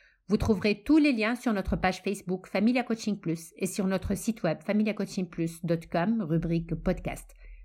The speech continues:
Sur notre site, vous pourrez aussi télécharger les exercices qui sont proposés dans chaque épisode. Si vous avez besoin d'aide pour ces exercices,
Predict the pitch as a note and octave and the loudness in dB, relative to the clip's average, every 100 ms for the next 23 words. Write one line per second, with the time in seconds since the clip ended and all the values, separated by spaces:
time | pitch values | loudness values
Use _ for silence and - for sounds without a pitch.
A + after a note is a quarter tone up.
0 | _ _ _ - G#3 A3 A3+ G#3+ - C#4+ | _ _ _ 0 2 4 2 2 4 4
1 | A3+ - F3 G#3 G#3+ A3+ A3 A3 A#3 B3+ | 2 -2 -2 0 2 2 2 0 -2 0
2 | B3+ C4 B3 G3 G3 A3 A#3 A3+ G#3 G#3 | 0 0 0 0 0 0 0 0 -2 -4
3 | - G3+ - - G3+ G3+ - F#3+ G3 F3 | -2 -4 -4 -6 -2 -2 -2 -2 -2 -2
4 | F3+ F3 E3+ G3 G3 E3 E3 D3+ C#3 D3 | 0 0 -2 -2 -2 -4 -2 -2 -4 -8
5 | _ _ _ - G#3 F#3+ F#3+ F3 D#3+ G3+ | _ _ _ 0 2 4 2 2 2 4
6 | G#3 F3+ F#3+ E3+ - D3+ D#3+ D3 D3 D3 | 4 4 2 2 -4 -6 -2 -2 -2 -4
7 | - A#3+ - | -4 -4 -4